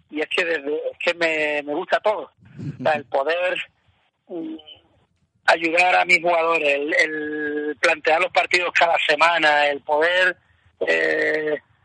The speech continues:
pensar qué, qué puedo hacer para mejorarlo, qué puedo hacer para contrarrestar al contrario, eh, que es todo, realmente todo, cómo los dirijo para que ellos den el máximo rendimiento.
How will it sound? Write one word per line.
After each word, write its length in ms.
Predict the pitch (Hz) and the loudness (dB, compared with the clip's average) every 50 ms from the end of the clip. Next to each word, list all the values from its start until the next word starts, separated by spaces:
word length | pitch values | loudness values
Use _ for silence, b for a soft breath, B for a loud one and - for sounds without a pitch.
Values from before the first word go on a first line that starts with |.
| _ _ _ _ _ _ _ _ | _ _ _ _ _ _ _ _
pensar 520 | - 165 151 147 - - 175 180 185 175 - | 0 0 0 2 2 2 4 4 2 0 0
qué, 340 | - 170 170 175 175 165 - | 0 0 2 2 0 0 2
qué 200 | - 175 170 170 | 0 0 0 0
puedo 640 | - 175 175 175 175 175 170 170 170 170 170 165 160 | 0 -2 0 2 2 2 2 2 2 2 2 2 0
hacer 240 | 160 - 175 170 - | 2 2 0 2 4
para 220 | - 165 160 156 | 4 2 2 2
mejorarlo, 580 | 156 156 139 143 151 156 170 170 165 156 156 143 | 0 0 2 2 4 4 4 4 2 2 -2 -2
qué 140 | 156 170 160 | -2 -2 0
puedo 160 | - 180 165 | 0 0 2
hacer 180 | - 175 175 | 2 0 2
para 300 | 165 - 165 160 156 156 | 2 2 4 4 2 0
contrarrestar 640 | 147 - 160 151 151 156 156 143 139 - - 165 170 | 0 0 -2 0 2 2 2 2 2 2 2 2 4
al 100 | 170 - | 2 0
contrario, 680 | - 160 151 135 _ 147 156 165 165 160 156 151 143 - _ _ _ _ _ _ _ _ - | -2 -6 -8 -4 _ 2 2 2 2 0 0 -2 -4 -6 _ _ _ _ _ _ _ _ -2
eh, 260 | 165 156 151 147 151 - _ _ _ _ _ _ _ _ _ _ - - | -2 0 0 0 -2 -4 _ _ _ _ _ _ _ _ _ _ -16 -4
que 100 | - 190 | -2 -2
es 80 | 190 - | -2 2
todo, 300 | - 208 - - - - _ - | 2 0 0 0 -4 -12 _ 0
realmente 600 | 147 147 151 165 175 180 170 - 180 180 180 175 | 0 0 2 0 -2 -4 0 0 0 0 0 0
todo, 240 | - 185 180 160 - | 0 -2 -2 0 0
cómo 220 | - 175 185 196 196 | 0 2 4 4 2
los 140 | 190 180 | 2 0
dirijo 360 | 160 175 170 185 190 180 180 170 | 0 0 0 0 0 0 2 2
para 240 | 180 175 170 170 | 2 2 2 0
que 140 | - 165 165 | 0 0 0
ellos 180 | 170 175 175 170 | 2 2 2 2
den 160 | 175 175 170 | 0 0 0
el 80 | 170 156 | -2 0
máximo 520 | 151 170 165 - 180 170 170 165 165 160 _ _ _ _ _ _ _ _ | 0 0 0 0 -2 0 0 0 0 -2 _ _ _ _ _ _ _ _
rendimiento. 800 | 156 170 170 165 160 160 160 156 160 175 185 185 - - 151 | -4 -4 -2 -2 -4 -6 -6 -2 -2 -2 -2 -2 -2 -4 -2